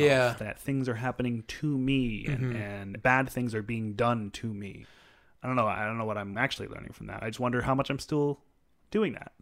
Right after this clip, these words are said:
Speaker 1: It's victimhood, but I think it's also feeling like people have access to the world in the way that you don't, or people
Speaker 2: Yeah.
Speaker 1: are understanding something.
Speaker 2: I mean, I still feel that way.
Speaker 1: People are somehow understanding things in a way that you are not grasping.
Speaker 2: Like, we are full-grown adults
Speaker 1: Right.
Speaker 2: now.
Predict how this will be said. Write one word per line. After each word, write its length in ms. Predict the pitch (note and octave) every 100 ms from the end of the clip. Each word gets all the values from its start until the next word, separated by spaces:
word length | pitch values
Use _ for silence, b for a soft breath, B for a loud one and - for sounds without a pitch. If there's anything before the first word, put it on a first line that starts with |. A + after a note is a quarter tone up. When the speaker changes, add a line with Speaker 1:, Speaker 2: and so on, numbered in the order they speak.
| - - B B B
Speaker 1:
It's 120 | D3+
victimhood, 580 | F#3+ G3 D#3 B2 A#2+ A#2
but 100 | B2+
I 80 | D3+
think 160 | F#3 D#3+
it's 80 |
also 460 | C#3 D3+ D3+ C3+ B2
feeling 240 | - G#3
like 200 | D#3+ C#3+
people 300 | - D#3 D#3+
have 240 | C#3 C3+ B2
access 460 | A#2+ C3+ - B2+ -
to 80 |
the 100 | B2+
world 300 | A2+ A#2 A#2
in 60 | A#2
the 80 | A2
way 160 | A2+
that 160 | A2+ -
you 60 | A#2+
don't, 340 | A2+ G#2 A#2 -
or 60 | C3
people 180 | -
Speaker 2:
Yeah. 140 | D3+ A2
Speaker 1:
are 160 | C#3 C#3
understanding 640 | C3+ B2+ - C#3 C3+ B2+
something. 320 | - A#2 D#3
Speaker 2:
I 20 |
mean, 120 | E3+ F3+
I 80 | G3
still 540 | - G#3 F#3 C#3+ - -
feel 220 | - A#2
that 220 | G2+ G2+ -
way. 120 | -
Speaker 1:
People 180 | D#3 C#3+
are 160 | B2+ -
somehow 480 | - F3 D#3 C3+ C3
understanding 720 | C#3 C3 - C#3 C3 B2+ A#2+
things 320 | B2 A#2+ A#2
in 100 | A#2
a 40 |
way 160 | A#2 A#2
that 160 | A#2
you 120 | A#2+ A#2
are 120 | A2+
not 240 | A2+ -
grasping. 400 | A2+ G#2 G#2+ -
Speaker 2:
Like, 80 | D3+
we 220 | E3 A#3
are 240 | C4+ D3 B2
full-grown 840 | - - A3+ C4 A#3 F3+ D#3+ C#3
adults 560 | - A2+ A2 G#2 - B2+
Speaker 1:
Right. 380 | C3 C3 A#2 -
Speaker 2:
now. 460 | A#2 G#2+ F2+ -